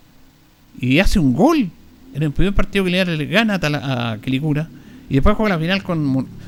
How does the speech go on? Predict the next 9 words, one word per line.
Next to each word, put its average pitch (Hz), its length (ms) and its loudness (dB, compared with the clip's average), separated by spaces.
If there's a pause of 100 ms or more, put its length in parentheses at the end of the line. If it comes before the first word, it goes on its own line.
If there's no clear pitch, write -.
con 131 160 -2
Talagante, 160 680 0 (260)
que 131 160 0
se - 100 6
definió 123 280 4
a 123 60 0
penales, 262 560 0
¿se 131 100 2
acuerdan? 220 360 0